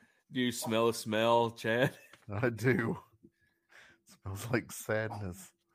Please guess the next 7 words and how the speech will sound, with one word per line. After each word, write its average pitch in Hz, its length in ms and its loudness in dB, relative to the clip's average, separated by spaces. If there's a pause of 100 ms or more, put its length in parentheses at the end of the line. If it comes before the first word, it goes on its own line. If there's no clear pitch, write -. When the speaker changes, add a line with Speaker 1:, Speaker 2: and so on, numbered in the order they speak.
(1500)
Speaker 1:
Was 127 200 2
it 113 80 0
a 113 40 -2
Sasquatch? 190 760 0 (220)
I - 160 0
don't 131 200 0
know. 107 320 0